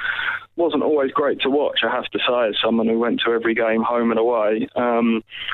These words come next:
and the fear was, if, you know, if they were to continue to bob around in mid-table playing that style of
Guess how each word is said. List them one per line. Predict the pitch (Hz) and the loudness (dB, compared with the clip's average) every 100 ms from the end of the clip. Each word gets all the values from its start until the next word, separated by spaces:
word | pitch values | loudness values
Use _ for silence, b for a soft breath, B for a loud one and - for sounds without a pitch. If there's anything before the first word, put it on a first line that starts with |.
| - | -6
and | 123 120 | -2 0
the | - | 0
fear | 135 123 | 2 2
was, | 120 120 110 113 | 2 2 0 0
if, | 113 - | -2 -2
you | 120 | 0
know, | 117 | 0
if | 104 - | 0 0
they | 120 | -2
were | 113 | -2
to | 120 | -4
continue | 117 120 - 123 117 | -2 -2 0 0 0
to | - 113 | 0 -2
bob | 113 110 | 0 0
around | 113 113 110 | 2 2 2
in | 113 113 | 2 0
mid-table | 110 - 117 110 104 | 0 -2 0 0 0
playing | - 113 107 | 0 0 2
that | 110 - | 0 -2
style | - 113 | -2 0
of | 113 | 0